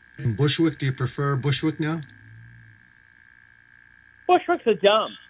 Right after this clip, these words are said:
Speaker 2: with a lot of, uh, fancy restaurants and expensive rents, but, you know, I'm acro-, I'm just kitty corner from a garbage dump, you know, <laughs> where they
Speaker 1: <laughs>
Speaker 2: wash out the trucks, or,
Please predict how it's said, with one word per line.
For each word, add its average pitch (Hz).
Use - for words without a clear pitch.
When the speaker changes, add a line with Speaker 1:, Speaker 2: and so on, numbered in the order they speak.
Speaker 2:
with 170
a 170
lot 165
of, 147
uh, 143
fancy 147
restaurants 131
and 123
expensive 120
rents, 127
but, 113
you 226
know, 131
I'm 139
acro-, 139
I'm 156
just 156
kitty 175
corner 139
from 131
a 123
garbage 135
dump, 82
you 110
know, 101
<laughs> 160
where 135
they 117
Speaker 1:
<laughs> -
Speaker 2:
wash 135
out 139
the 120
trucks, 139
or, 110